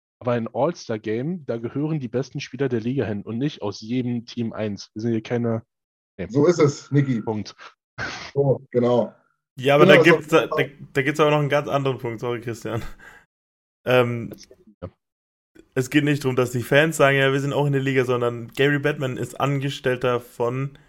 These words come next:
Speaker 3: den zweiunddreißig Owners von den Teams. Und dann ist es halt schon irgendwie verständlich, dass jedes Team einen All-Star haben muss, weil dieses All-Star-Game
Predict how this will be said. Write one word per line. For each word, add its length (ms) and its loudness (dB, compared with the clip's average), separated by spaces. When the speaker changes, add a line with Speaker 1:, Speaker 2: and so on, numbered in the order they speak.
Speaker 3:
den 380 -10
zweiunddreißig 800 -2
Owners 440 -2
von 120 -12
den 160 -8
Teams. 440 -8
Und 100 -16
dann 220 -2
ist 140 -8
es 140 -8
halt 140 -2
schon 160 2
irgendwie 260 -4
verständlich, 480 -4
dass 180 -10
jedes 260 -6
Team 260 -10
einen 80 -12
All-Star 380 -2
haben 200 -2
muss, 220 -6
weil 240 0
dieses 240 -10
All-Star-Game 720 -2